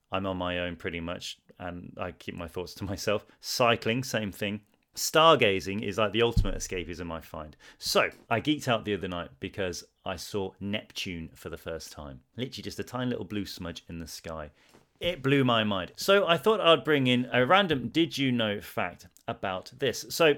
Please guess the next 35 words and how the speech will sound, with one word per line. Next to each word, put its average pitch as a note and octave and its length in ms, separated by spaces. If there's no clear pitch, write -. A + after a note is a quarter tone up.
Neptune A#2 600
is A2 240
now A#2+ 480
the C3 240
furthest C3 460
planet G#2 380
away G2+ 240
from F#2+ 180
the F2+ 80
sun F2+ 280
in F2+ 120
our E2+ 140
solar F2+ 300
system. - 500
It G#2+ 140
used G#2 220
to - 60
be F2+ 100
Pluto, F2 540
but G#2+ 240
then A2+ 240
Pluto D3+ 480
was C3 280
downgraded A2 760
to - 140
a A2+ 40
dwarf D3 480
planet. E2 460
Very B2 320
controversial, A2 680
I F#2+ 100
know. G2+ 180
Did D#3 220
you D3+ 100
know G#2+ 200